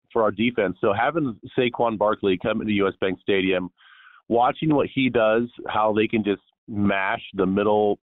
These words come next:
part of their offensive line and open up holes, it's gonna be a, a huge challenge for our, our defensive tackles and our linebackers,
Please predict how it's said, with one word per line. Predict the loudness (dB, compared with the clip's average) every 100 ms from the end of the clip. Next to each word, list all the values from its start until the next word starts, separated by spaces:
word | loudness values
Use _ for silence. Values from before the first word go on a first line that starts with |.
| -4
part | -2 0
of | 2
their | 2
offensive | 2 0 -4 -4 -2
line | 0 0 0
and | 0
open | 0 0
up | -2
holes, | 0 2 2 -2
it's | -2 -2 0
gonna | -2 2
be | 2 2 0
a, |
a | -4 -6 -20 -6
huge | 0 2 2 -2 -8 -4
challenge | -2 -2 -4 -10 -8
for | 0 2 4 2 -2 _ _ _ _ -20 -6
our, | -2 0 0 0
our | 0
defensive | 0 0 0 -2 -2
tackles | -2 -2 0 2 2 2
and | 0
our | 2
linebackers, | 2 0 0 0 0 -2 -4